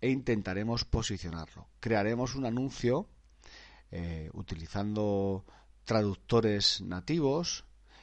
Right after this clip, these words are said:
y diciéndoles muy exactamente qué palabras clave son las que tienen que utilizar dentro de los propios anuncios para que vayan escalando y cogiendo relevancia. Una vez que,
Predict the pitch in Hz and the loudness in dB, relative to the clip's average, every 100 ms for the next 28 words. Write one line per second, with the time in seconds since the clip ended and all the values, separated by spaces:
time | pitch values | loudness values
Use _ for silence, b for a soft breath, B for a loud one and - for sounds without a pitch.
0 | B _ - 135 143 143 110 113 127 123 | B _ -2 0 2 0 0 2 0 0
1 | - 107 131 147 120 120 - 107 104 117 | -2 2 4 6 4 0 -2 -4 -4 -8
2 | - 113 107 95 92 107 - 90 92 - | -4 -2 0 -2 -2 -6 -4 -4 -4 -8
3 | B B B - 98 98 - 85 107 117 | B B B -4 -2 -2 -4 -8 -6 -4
4 | 120 127 127 123 - 92 120 - - _ | -2 -4 -2 -4 -4 -6 -8 -16 -20 _
5 | - - - B B - _ - - - | -20 -20 -20 B B -20 _ -20 -20 -8
6 | 113 107 101 95 85 82 - - 110 101 | 0 0 0 -2 -2 -6 -8 -4 0 0
7 | 101 101 98 113 117 101 117 113 - 87 | 2 0 -2 -4 -4 -4 -6 -6 -8 -8
8 | - - 85 92 104 113 117 110 117 117 | -8 -10 -8 -6 -2 -2 -2 -2 -2 -2
9 | 113 113 104 95 - 95 104 104 - - | -4 -4 -8 -8 -8 -4 -4 -6 -8 -14
10 | - - - - - - - B B B | -14 -16 -16 -16 -18 -20 -20 B B B
11 | B B B B B B B - - 123 | B B B B B B B -14 0 4
12 | 123 127 - 185 170 165 160 160 | 6 6 4 2 4 6 4 2